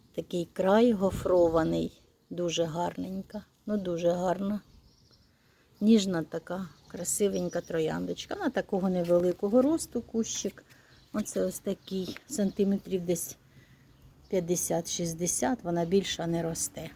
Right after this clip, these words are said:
Вона вже в мене давно, ну, більша вона й не росте. Ось така. Ось ця червона троянда, одна із моїх улюблених. Розпустилися вже. Ось.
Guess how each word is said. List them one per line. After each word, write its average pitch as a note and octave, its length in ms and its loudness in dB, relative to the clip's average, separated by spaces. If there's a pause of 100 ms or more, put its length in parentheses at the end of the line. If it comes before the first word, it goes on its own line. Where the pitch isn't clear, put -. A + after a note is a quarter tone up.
(100)
Вона F3 200 -4
вже E3+ 180 -2
в E3 40 -2
мене E3 260 0
давно, A#3 440 4 (140)
ну, E3+ 120 0
більша A3+ 400 -2
вона E3 280 -2
й E3 60 0
не E3 160 -2
росте. D#3 500 -8 (1300)
Ось F3+ 240 -8
така. F3 440 -10 (1400)
Ось F3 160 -4
ця E3 220 -2
червона F#3 640 2
троянда, G#3+ 680 2
одна G3 300 2
із G3 160 2
моїх G3 400 2
улюблених. F#3+ 840 0 (1200)
Розпустилися F#3 1080 -2
вже. G3+ 320 0 (380)
Ось. - 380 -6